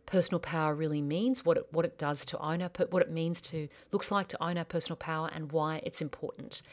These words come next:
And in the next episode, I'm going to share with you some tips on how to step in and really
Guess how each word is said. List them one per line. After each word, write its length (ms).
And 140
in 100
the 60
next 340
episode, 600
I'm 140
going 140
to 60
share 260
with 180
you 80
some 180
tips 300
on 100
how 200
to 80
step 380
in 340
and 220
really 240